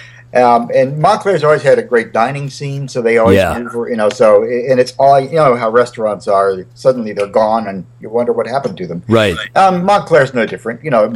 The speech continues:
Speaker 1: the, but there's a lot of really good, uh, new restaurants up and down Church Street. There's, uh, quite a few, and there's, um, in,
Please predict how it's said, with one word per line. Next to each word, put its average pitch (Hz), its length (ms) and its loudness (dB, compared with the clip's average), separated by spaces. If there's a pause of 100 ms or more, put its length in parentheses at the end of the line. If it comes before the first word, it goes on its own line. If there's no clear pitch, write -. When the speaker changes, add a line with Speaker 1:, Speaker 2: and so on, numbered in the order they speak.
(140)
Speaker 1:
the, 127 320 -10 (140)
but 120 220 -2
there's 135 180 2
a 123 60 2
lot 135 280 4
of 117 120 2
really 123 260 4
good, 113 280 -4 (340)
uh, 80 160 -8
new 127 220 -4
restaurants 113 680 0 (380)
up - 160 0
and 120 120 -2
down 117 240 4
Church 120 360 -2
Street. 123 460 -4 (300)
There's, 120 200 -6
uh, 123 80 -2
quite 120 300 2
a 107 60 -4
few, 113 560 -2 (120)
and 113 340 0
there's, 110 300 2
um, 107 260 0
in, 98 200 -12